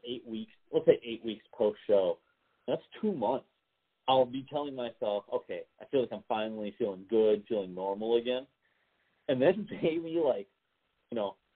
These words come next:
four months post-show, then I'm like, "Oh, wait, that wasn't normal. This is actually what true normal <laughs> feels like."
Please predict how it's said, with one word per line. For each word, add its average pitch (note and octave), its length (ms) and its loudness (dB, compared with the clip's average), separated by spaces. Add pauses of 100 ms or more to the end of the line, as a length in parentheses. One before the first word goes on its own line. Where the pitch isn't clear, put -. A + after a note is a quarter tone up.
(680)
four A#2+ 320 10
months F#2+ 320 -4 (240)
post-show, F#2 640 6 (440)
then C#3+ 300 2
I'm A#2+ 180 -2
like, F#2 340 -2 (840)
"Oh, C#3+ 120 12
wait, A#2 220 8 (420)
that C3 180 -4
wasn't A2+ 360 0
normal. E2 300 -16 (120)
This E3 240 4
is B2 120 -8
actually A#2 300 -8
what - 120 -10 (100)
true G#2+ 140 -12
normal F2 360 -14
<laughs> - 20 -12
feels C3 260 -2
like." D#2+ 220 -8